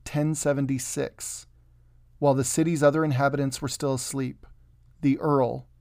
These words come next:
that is Waltheof, "was led out of Winchester to the top of Saint Giles Hill and beheaded," end quote. Waltheof, son of Siward of Northumbria,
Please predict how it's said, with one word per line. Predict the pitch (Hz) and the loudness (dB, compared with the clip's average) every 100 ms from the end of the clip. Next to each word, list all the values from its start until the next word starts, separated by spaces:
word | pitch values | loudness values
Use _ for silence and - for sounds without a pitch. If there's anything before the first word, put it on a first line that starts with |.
| _ _ - | _ _ -18
that | - | -12
is | 123 131 | -8 -4
Waltheof, | 117 113 147 131 127 - - _ - - | -4 -4 -6 -6 -8 -16 -20 _ -16 -2
"was | 139 131 | -2 0
led | 131 135 143 | 2 4 6
out | 139 | 4
of | 131 123 | 2 -2
Winchester | 135 - 123 139 135 131 - - - | -2 -4 -6 -4 -4 -6 -16 -20 -6
to | 139 | -2
the | 131 | -2
top | - 151 156 | 0 2 2
of | 156 | 0
Saint | - - 143 139 | -6 -4 -4 -2
Giles | 131 131 127 - | 0 0 -2 -4
Hill | 131 - - _ _ _ _ - - - _ - | -8 -8 -12 _ _ _ _ -20 -20 -20 _ -6
and | 135 | -2
beheaded," | 127 113 113 - - - - _ - - - | -2 -2 -4 -6 -12 -18 -20 _ -20 -14 -8
end | 127 | -8
quote. | - - - - - - - - - - - _ - - - - - 139 | -8 -12 -14 -20 -20 -20 -20 -20 -18 -18 -20 _ -20 -20 -20 -20 -12 6
Waltheof, | 151 139 135 113 113 - - - _ - _ - - - - | 8 8 4 0 -2 -12 -20 -20 _ -20 _ -20 -20 -20 -6
son | - 180 185 | 4 8 8
of | 175 | 6
Siward | - - 180 165 151 | 2 -2 2 4 4
of | 135 | 4
Northumbria, | 147 135 151 147 135 - - | 2 4 4 4 0 -6 -12